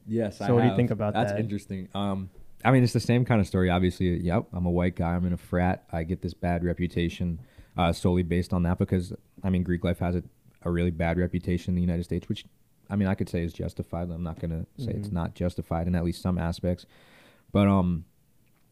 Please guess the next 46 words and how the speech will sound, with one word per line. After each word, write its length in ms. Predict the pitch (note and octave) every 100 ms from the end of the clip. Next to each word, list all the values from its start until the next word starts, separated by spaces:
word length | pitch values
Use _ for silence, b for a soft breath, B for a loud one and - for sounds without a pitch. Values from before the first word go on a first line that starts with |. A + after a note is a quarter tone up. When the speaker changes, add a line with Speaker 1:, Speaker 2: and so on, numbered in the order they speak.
| _ _ _ _ -
Speaker 1:
I 80 | A#2
mean, 120 | A#2
I, 160 | A2 A2+
I 160 | G2 A2 G#2+
feel 320 | - - B2
like 140 | B2+ F#2+
I've 180 | G2 F#2+ _ _ _ _ _ _ _
used 440 | G2 F#2+ G2+ G2 -
my 260 | F#2+ F2
position 380 | F#2 G2 F#2 G#2+
in 80 | G2
Greek 240 | F#2+ F#2+
life 200 | F#2+ G2+
to 180 | - F2+
do 240 | E2 G2 F2+
good 280 | F#2 F#2
things. 380 | - F2 G2 G#2 - B B B
My 140 | F#2+ G2
very 240 | F#2 G2+
first 340 | - G2+ F#2+ - -
semester, 680 | - F#2 F2+ - A2+ A2
I, 220 | F#2 F#2 F2
um, 380 | E2+ E2 F2 - _ _ -
I 40 |
ran 200 | F2+ F#2
in 80 | F#2
a 60 | F2
pageant 420 | - F2+ F2+ F#2
for 140 | G2
A 100 | F2+
K 260 | F2+ F#2 F#2
O. 160 | F2+ F#2 b b b b
I 60 | F#2
raised 500 | F#2 F#2 F2+ - - _ _ -
over, 200 | F2 F2+
like, 200 | E2+ -
two 120 | G#2+
thousand 420 | - F#2 F#2 F2+
dollars 340 | F2 F2 F#2 F2
in 140 | F2
two 180 | - F#2
weeks 220 | F2 F2
for 340 | - F2+ F2 E2+
domestic 440 | F#2+ F2+ F2 F2+
violence 300 | F2 F2 E2+
awareness. 520 | F2 E2+ F2 F2 -